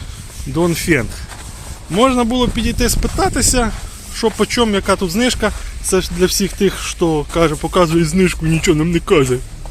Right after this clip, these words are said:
подонок». Можна було підійти спитатися, але, розумієте, немає в кого.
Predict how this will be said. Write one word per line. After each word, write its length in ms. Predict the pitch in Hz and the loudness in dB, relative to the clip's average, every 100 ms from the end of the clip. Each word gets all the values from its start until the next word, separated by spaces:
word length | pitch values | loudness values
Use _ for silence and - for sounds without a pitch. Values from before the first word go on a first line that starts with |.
| - | -8
подонок». 460 | 147 139 160 131 117 - - - - - - - - | -4 2 4 4 0 -6 -8 -6 -8 -8 -8 -6 -4
Можна 260 | 214 262 277 | 2 4 6
було 220 | 269 277 | 6 4
підійти 300 | 233 269 254 | 4 2 2
спитатися, 460 | - 247 262 247 208 | 2 2 2 4 2
але, 260 | 220 220 175 | 4 2 2
розумієте, 520 | 185 208 240 262 220 202 | 2 2 4 4 4 4
немає 280 | 220 233 | 4 4
в 80 | 220 | 4
кого. 380 | - 220 139 117 | 4 4 4 2